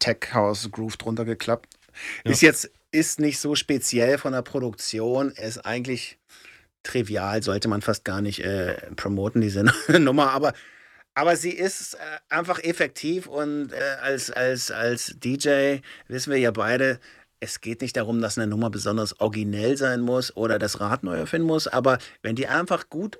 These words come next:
Speaker 1: produziert ist und vernünftig im Club funktioniert und vielleicht sogar jetzt als Haus-D J auch noch einen positiven Vibe hat, so wie diese Nummer, äh, dann, dann reicht das eigentlich schon und ist genug Argument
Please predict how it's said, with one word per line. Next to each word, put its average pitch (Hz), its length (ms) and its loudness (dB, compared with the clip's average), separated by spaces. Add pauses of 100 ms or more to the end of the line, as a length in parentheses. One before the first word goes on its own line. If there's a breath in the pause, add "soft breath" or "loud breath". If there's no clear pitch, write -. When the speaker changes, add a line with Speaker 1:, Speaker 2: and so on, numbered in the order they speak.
(100)
Speaker 1:
produziert 160 560 -4
ist 123 160 -6
und 123 180 -2
vernünftig 156 640 0
im 143 100 -2
Club 156 220 -4
funktioniert 156 680 -2 (220 loud breath)
und 123 180 0
vielleicht 131 400 0
sogar 139 220 2
jetzt 131 120 0
als - 200 -4
Haus-D 139 240 -4
J 123 180 -4
auch 131 60 -4
noch 131 160 0
einen 127 140 2
positiven 139 680 0
Vibe 143 260 2
hat, 123 140 0
so 113 160 0
wie 107 80 0
diese 143 320 0
Nummer, 113 380 2 (560 loud breath)
äh, 127 200 2
dann, 123 380 0
dann 151 140 6
reicht 139 340 2
das 113 160 -4
eigentlich 117 320 -6
schon 139 260 0
und 120 160 -6
ist 113 140 -10
genug 131 340 2
Argument 113 540 0